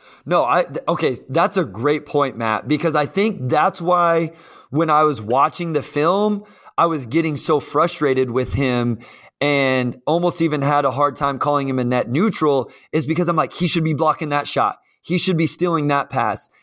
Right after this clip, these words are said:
He should be prote-," and the way the Pistons play defensively, which is super, super aggressive. We've talked about this when we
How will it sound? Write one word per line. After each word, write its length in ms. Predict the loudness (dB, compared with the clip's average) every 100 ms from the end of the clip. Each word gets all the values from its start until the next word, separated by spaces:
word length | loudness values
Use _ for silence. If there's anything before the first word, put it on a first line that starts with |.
| _
He 160 | -2 0
should 160 | 2
be 120 | 0
prote-," 200 | 0 -2 0
and 260 | 0 -2 -10 _
the 120 | -2 0
way 200 | 2 2
the 140 | 0
Pistons 420 | 0 -2 -2 -6
play 220 | -2 0
defensively, 560 | 0 -2 -2 0 2 2
which 180 | 2 0
is 180 | -2 0
super, 320 | 0 0 0
super 420 | -2 -2 2 2
aggressive. 500 | 2 0 0 0 -2
We've 180 | 0 0
talked 260 | 0 0 0
about 220 | 0 0
this 180 | -2 -2
when 120 | 0
we 280 | 0 0